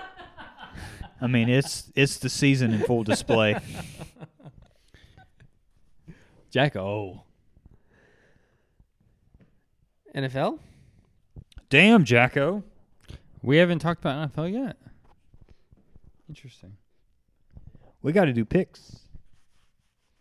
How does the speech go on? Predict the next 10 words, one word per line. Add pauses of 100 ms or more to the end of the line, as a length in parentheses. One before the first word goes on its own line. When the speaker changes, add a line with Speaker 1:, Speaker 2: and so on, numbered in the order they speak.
(680)
Speaker 2:
We
have
Black
Friday
and
Thanksgiving
games
to
go
over.